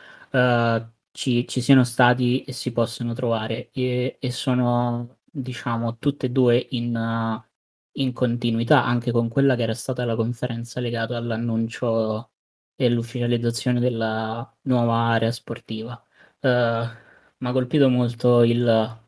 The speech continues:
il basso profilo, i, i, i toni usati, eh, il battere il tasto sul, sul lavoro, sul fatto che si è un gruppo e si dovrà lavorare molto per,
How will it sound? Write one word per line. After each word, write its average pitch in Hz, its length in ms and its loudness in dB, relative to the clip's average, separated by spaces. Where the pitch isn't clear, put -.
il 117 140 -2
basso 120 320 0
profilo, 120 640 0
i, 123 600 -4
i, 143 40 -10
i 123 60 -8
toni 117 960 -2
usati, 123 720 2
eh, 123 240 0
il 120 280 -4
battere 120 380 0
il 117 80 -4
tasto 120 320 -2
sul, 117 500 -2
sul 120 220 -2
lavoro, 127 420 8
sul 123 200 0
fatto 117 280 -2
che 113 100 -2
si - 220 -4
è 127 140 8
un 123 240 2
gruppo 127 760 6
e 123 120 -6
si 123 360 -2
dovrà 131 300 4
lavorare 123 440 4
molto 117 440 2
per, 117 640 -4